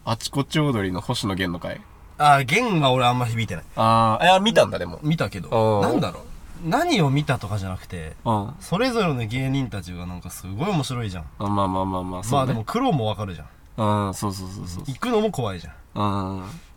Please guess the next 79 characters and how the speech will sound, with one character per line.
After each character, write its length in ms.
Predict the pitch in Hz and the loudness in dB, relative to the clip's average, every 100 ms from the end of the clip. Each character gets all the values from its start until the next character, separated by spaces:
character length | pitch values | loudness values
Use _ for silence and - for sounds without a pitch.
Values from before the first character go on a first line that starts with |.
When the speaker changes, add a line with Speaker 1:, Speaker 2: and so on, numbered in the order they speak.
| - | -4
Speaker 2:
だ 120 | 185 | 0
か 100 | 175 | 2
ら、 280 | 196 160 113 - - | 6 4 2 -12 -12
ま 420 | 127 139 117 92 | -2 2 2 0
あ、 540 | 95 - - - - - - | -10 -16 -20 -20 -18 -18 -6
本 220 | 139 123 | -4 -2
気 120 | 123 | 0
に 120 | 160 | 2
は 80 | 156 | 2
な 180 | 117 110 | 0 -2
ら 80 | 104 | -2
な 100 | 90 | -6
い 40 | |
け 120 | 82 87 | -8 -10
ど、 200 | 82 78 - - - - - - - - - 127 | -10 -12 -18 -20 -20 -20 -20 -20 -20 -20 -12 -2
だ 120 | 165 | 2
か 140 | 226 | 4
ら 80 | 262 | 4
こ 140 | 269 | 2
そ 100 | - | -2
こ 140 | 175 131 | 0 2
れ 100 | 135 | 2
が 100 | 123 | 0
さ、 200 | 110 95 | -2 2
Speaker 1:
<laughs> 20 | 196 151 180 190 190 175 127 107 | 4 6 8 8 8 8 6 4
な 100 | 107 | 2
る 60 | |
ほ 60 | 113 | 0
ど 60 | 107 | 0
ね。 200 | 123 - | -2 -4
Speaker 2:
軌 160 | - | -2
道 180 | 143 175 | 2 4
に 60 | 180 | 4
乗 120 | 170 | 2
っ 20 | |
て 80 | 170 | 0
く 120 | 175 196 | -2 -2
ん 100 | 202 | 0
ね 60 | |
え 40 | 180 | 0
か 120 | 120 | 0
な 120 | 127 | 0
と 60 | 113 | 0
思 160 | 120 | -2
っ 20 | |
て。 60 | 107 | -2
Speaker 1:
ま 60 | 101 | -2
あ 20 | |
確 120 | - | -4
か 80 | 95 | -8
に。 60 | 92 - | -10 -10
Speaker 2:
そ 180 | 87 | -8
う。 40 | 82 | -2
Speaker 1:
だ 100 | 123 | 2
か 60 | 113 | 2
ら、 140 | 95 - - - - - - - | 0 -6 -18 -18 -20 -20 -18 -2
俺 180 | 143 208 | 4 6
も 120 | 233 | 6
だ 100 | 220 | 4
か 80 | 139 | 2
ら 80 | |
た 160 | 107 131 | 2 2
ま 120 | 139 | 2
に 120 | 139 | 4
な 80 | 135 | 4
る 80 | 127 | 4
よ。 140 | 95 - - | 0 -12 -12
な 100 | 131 | -6
ん 20 | |
か 60 | 107 | -4
そ 100 | 107 | 0
の、 240 | 98 101 - - - | 0 -2 -8 -18 -6
ま 80 | 127 | -2
あ 20 | |
一 140 | 123 120 | -2 0
週 300 | - - 185 | 0 0 0
間 140 | 104 | -2
に 120 | 98 | -2
一 80 | 95 | -6